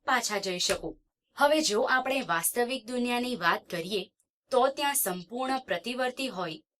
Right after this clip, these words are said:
એવું કંઈ નથી. જ્યારે તમે એક અવસ્થામાંથી બીજી અવસ્થામાં જાઓ,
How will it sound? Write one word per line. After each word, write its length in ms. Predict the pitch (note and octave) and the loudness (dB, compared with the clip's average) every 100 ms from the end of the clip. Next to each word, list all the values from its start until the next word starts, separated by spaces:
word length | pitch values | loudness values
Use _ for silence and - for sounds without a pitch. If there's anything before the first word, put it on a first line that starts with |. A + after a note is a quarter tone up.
| _ | _
એવું 240 | D#4 E4 F#4 | -2 -2 -2
કંઈ 260 | A#3+ G3+ | -2 -2
નથી. 360 | F3 - E3+ - _ _ _ _ - | -6 -8 -12 -12 _ _ _ _ -2
જ્યારે 300 | G#3 A3 C#4 | 0 2 0
તમે 240 | C#4+ C#4+ G#3 F3+ | 0 -4 -4 -4
એક 140 | A3 - | -4 -4
અવસ્થામાંથી 760 | A3 A#3 - A#3 A#3+ A#3 A#3 D#3+ | -2 -2 -2 -4 -6 -6 -8 -12
બીજી 340 | E3+ - - | -10 -8 -4
અવસ્થામાં 640 | G#3+ A3 A3 G#3+ A3 G#3+ F3 | -4 -4 -6 -8 -6 -4 -4
જાઓ, 220 | E3 | -4